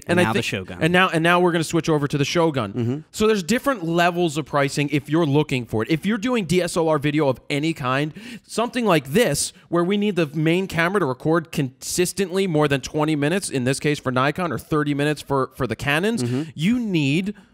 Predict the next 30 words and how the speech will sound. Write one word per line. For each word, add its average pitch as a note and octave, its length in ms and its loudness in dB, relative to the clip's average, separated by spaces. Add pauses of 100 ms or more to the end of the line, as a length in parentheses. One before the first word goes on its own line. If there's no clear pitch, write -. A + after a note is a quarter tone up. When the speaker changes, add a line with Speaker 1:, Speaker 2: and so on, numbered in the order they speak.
(240)
Speaker 1:
a E3+ 80 2
device C#3 460 -2
that's F3+ 160 -2
going D3 240 0
to G#3+ 80 0
do A3+ 260 2
that. G2+ 280 -4 (320)
And C#3+ 140 0
we D#3+ 80 4
use F#3 220 0
the A3+ 140 0
Atomos, A#2 460 0
and F#3 80 0
we G#3+ 80 2
recommend E3+ 540 0
it. F3 140 0
We D#3 100 0
personally F3 580 -2
use B2 260 2
it, F3+ 140 2 (260)
and D3 120 2
they F#3+ 120 4
sent F3 360 0
us F#3+ 140 -2
this. F3+ 200 0
We D3+ 100 0
don't D3 400 -2
pay D#3 220 -2
for C3+ 180 -6
this C3+ 320 -4